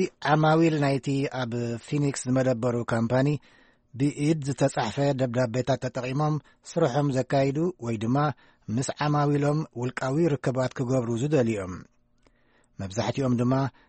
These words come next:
ዘይመኽሰባዊ ትካላት ኮይኖም ካብ ዓማዊል ዝሓትዎ ወፈያ ክቕጽል ዘተባብዑ እዮም። ምኽንያቱ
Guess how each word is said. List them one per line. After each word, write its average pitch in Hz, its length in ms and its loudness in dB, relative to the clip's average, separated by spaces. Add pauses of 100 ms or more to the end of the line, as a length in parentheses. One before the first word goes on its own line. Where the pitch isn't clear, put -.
(120)
ዘይመኽሰባዊ 127 720 0 (180)
ትካላት 120 520 0
ኮይኖም 117 400 0 (460)
ካብ 101 200 -6
ዓማዊል 131 500 0 (120)
ዝሓትዎ 131 540 -2 (200)
ወፈያ 135 380 2 (120)
ክቕጽል 135 600 -4
ዘተባብዑ 127 560 -2
እዮም። 98 220 -4 (1000)
ምኽንያቱ 117 460 0